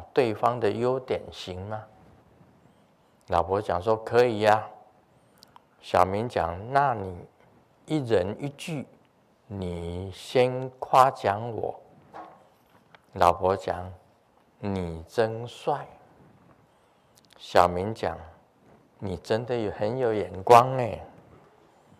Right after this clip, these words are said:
老婆就又讲：“你呀，成熟，成熟稳重。”小明说：“你真的很诚实。”老婆又讲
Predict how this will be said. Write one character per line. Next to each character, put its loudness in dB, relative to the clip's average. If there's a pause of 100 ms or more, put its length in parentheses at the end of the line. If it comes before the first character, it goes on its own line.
(400)
老 8
婆 4
就 -2
又 2
讲 -8 (800)
：“你 -2
呀， 0 (180)
成 -6
熟， -10 (600)
成 -2
熟 -2 (480)
稳 -6
重。” 6 (1300)
小 0
明 -6
说 -2 (720)
：“你 -2
真 -2 (200)
的 -2
很 -4
诚 -4
实。” -10 (1120)
老 6
婆 0
又 0
讲 -6